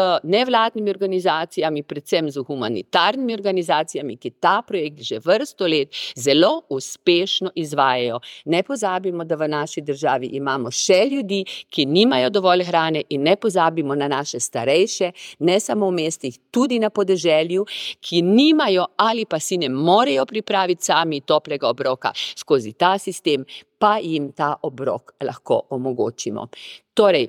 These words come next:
bistvo današnjega mojega poziva je, bodimo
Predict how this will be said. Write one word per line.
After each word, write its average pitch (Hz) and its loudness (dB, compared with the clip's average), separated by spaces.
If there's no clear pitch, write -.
bistvo 233 2
današnjega 190 0
mojega 170 0
poziva 147 -4
je, 143 2
bodimo 180 0